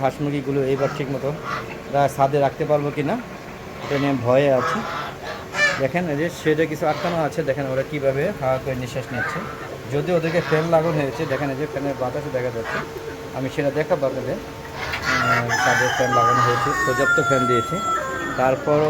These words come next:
প্রচুর গরম। দেখতে পাচ্ছেন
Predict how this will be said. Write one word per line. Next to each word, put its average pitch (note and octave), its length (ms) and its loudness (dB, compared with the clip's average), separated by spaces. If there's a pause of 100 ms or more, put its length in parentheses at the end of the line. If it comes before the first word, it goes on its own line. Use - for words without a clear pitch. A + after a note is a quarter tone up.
(100)
প্রচুর E3+ 380 2 (140)
গরম। D3 280 6 (1080)
দেখতে C#3 300 -4
পাচ্ছেন E3 300 -2